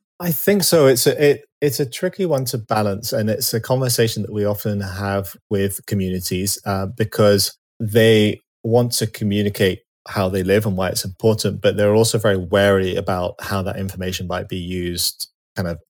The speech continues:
externally. And that was really driven home to me, like, in some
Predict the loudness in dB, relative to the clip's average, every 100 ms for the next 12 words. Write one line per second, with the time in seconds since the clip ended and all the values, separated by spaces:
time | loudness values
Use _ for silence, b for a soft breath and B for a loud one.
0 | _ -2 0 -2 -2 -2 -6 -8 _ _
1 | 0 0 0 _ _ -2 0 0 2 2
2 | 4 4 2 2 -2 -6 _ -2 2 4
3 | 2 2 0 0 -4 -12 _ _ -6 -2
4 | -4 -6 -8 -6 -6 -2 -2 -2 -4 -6
5 | -8 -6 -6